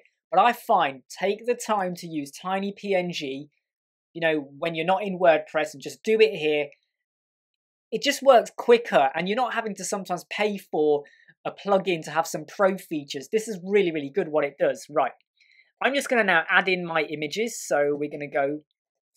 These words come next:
and I'm only adding in the images that are big. I'm not gonna add in the small light bulb images because they're already quite small. I'm worried I might make them so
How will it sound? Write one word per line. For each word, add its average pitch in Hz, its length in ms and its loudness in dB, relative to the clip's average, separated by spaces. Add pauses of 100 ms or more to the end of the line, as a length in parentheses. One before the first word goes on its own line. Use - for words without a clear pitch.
(320)
and 185 80 -2
I'm 196 100 2
only 262 280 4
adding 214 260 2
in 202 140 -2
the 196 180 -2
images 165 380 -4
that 170 100 0
are 160 180 -6
big. 160 200 -4
I'm 175 100 -4
not 254 180 -4
gonna 277 220 4
add 247 160 2
in 226 140 -2
the 220 80 -2
small 208 440 -2
light 196 320 -2
bulb 139 300 -2
images 135 480 -10
because 160 220 -6
they're 240 180 8
already 214 240 4
quite 196 320 4
small. 185 320 -2
I'm 156 160 -2
worried 190 300 4
I 165 80 2
might 165 320 0
make 165 260 -4
them 151 140 -12
so 196 340 2